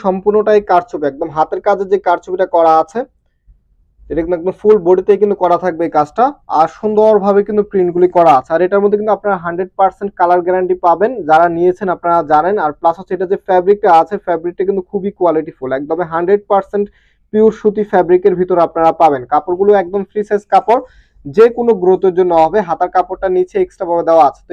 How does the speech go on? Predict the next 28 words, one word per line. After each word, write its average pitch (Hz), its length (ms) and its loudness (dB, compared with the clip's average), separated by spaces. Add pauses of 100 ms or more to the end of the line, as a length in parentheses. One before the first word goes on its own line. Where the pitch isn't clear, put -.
এটার 202 240 0
যে 214 80 4 (480)
back 185 200 4
পোর্শনটা 226 400 0
আছে, 185 200 -6
back 170 200 -2
পোর্শনটা 196 360 -4
দেখিয়ে 185 240 -4
দিচ্ছি। 196 160 -10 (140)
ব্যাকে 180 280 -2
হচ্ছে 208 180 -6 (100)
same 208 160 0 (140)
প্রিন্টটাই 214 440 -2
থাকবে, 202 240 -4 (160)
শুধু 190 240 -4
হচ্ছে 196 240 -4
আপনার 180 180 -6 (100)
কাজটা 175 360 -2
করা 175 200 0
থাকবে 165 260 -6
না। 240 60 0 (460)
তো - 120 -12
আমি 196 160 4
এখন 214 220 -2
ওনা 208 200 2
সালোয়ারটা 202 380 4
দেখিয়ে 170 240 -6
দিচ্ছি। 180 200 -6